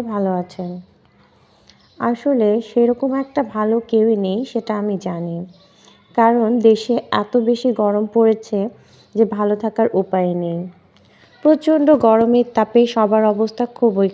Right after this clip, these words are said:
খারাপ। গরমের তাপে সবাই হাঁসফাঁস করছে, সবার শরীর থেকে ঘাম ঝরছে। এই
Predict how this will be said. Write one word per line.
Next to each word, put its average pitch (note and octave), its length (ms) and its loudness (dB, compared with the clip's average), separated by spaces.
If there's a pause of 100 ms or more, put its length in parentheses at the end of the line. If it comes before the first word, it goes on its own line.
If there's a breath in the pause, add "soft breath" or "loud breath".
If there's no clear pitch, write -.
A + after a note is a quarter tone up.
খারাপ। E3+ 340 -4 (720 soft breath)
গরমের A3 520 2 (100)
তাপে G#3+ 260 2 (140)
সবাই G#3+ 280 2 (100)
হাঁসফাঁস G3 460 -6 (140)
করছে, F#3+ 380 -4 (680 soft breath)
সবার A3+ 400 2 (100)
শরীর A3+ 300 4 (120)
থেকে A#3 200 2 (140)
ঘাম G3+ 180 -2 (140)
ঝরছে। G3 440 -4 (720 soft breath)
এই C4 160 4